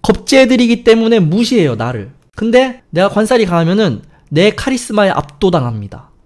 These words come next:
압도당해요. 그러다 보니까 일사불란하게 움직일 수 있는 힘을 가지게 돼요.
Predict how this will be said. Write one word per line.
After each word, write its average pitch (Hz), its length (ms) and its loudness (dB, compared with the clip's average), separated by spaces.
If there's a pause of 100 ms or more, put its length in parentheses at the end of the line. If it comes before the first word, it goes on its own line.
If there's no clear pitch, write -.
압도당해요. 117 680 -6 (340)
그러다 196 200 -2
보니까 185 500 -4 (260)
일사불란하게 185 800 0
움직일 196 420 -2
수 180 120 -8
있는 160 220 -4
힘을 240 280 -2
가지게 113 300 -8
돼요. 73 320 -18